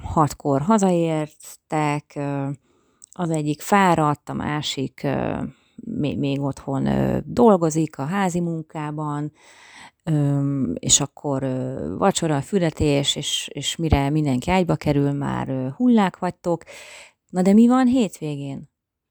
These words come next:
És akkor mindig szokott lenni egy kis hatásszünet,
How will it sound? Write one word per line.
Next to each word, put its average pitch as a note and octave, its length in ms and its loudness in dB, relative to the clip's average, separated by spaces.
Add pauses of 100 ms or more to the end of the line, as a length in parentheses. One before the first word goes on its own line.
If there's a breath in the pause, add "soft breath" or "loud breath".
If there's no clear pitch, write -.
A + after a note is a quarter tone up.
(1600)
És A3 160 2
akkor B3+ 500 0 (580)
mindig A#3 280 4
szokott - 360 -2
lenni E3+ 280 0
egy D#3+ 200 -2
kis - 460 -4 (1200)
hatásszünet, F#3 920 0